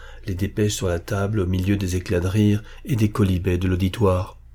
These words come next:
Le comte de Tilly saura désormais ce que c'est que Magdebourg », dit-il avec emphase. « Et vous, Magdebourgeois, souvenez-vous du sort de Maestricht »,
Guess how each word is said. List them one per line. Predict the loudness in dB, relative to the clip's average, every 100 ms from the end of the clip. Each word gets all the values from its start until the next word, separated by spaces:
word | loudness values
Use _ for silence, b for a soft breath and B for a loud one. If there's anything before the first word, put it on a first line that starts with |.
| -20 -18 -18 -18 -18 -18 -20 -20 -20 -20 -18 -18 -18 -18 -20 -18 b b b
Le | -2
comte | 0 2 4
de | 4
Tilly | 2 2 4
saura | 4 2 0 0
désormais | 2 2 4 4
ce | 4
que | 2 0
c'est | 2 2 2
que | 2
Magdebourg », | 2 2 4 4 4 4 0 b b -20 -4
dit-il | -4 2 2
avec | 2 0
emphase. « | -2 -2 0 0 0 -4 -12 -20 -20 -20 -20 b b b b
Et | 2 4
vous, | 6 6 4 -2 -2
Magdebourgeois, | 0 2 4 4 4 4 4 2 -4 B B B
souvenez-vous | -2 0 2 4 4
du | 2 0
sort | 2 2 2
de | 2
Maestricht », | 0 0 0 0 0 -6 -14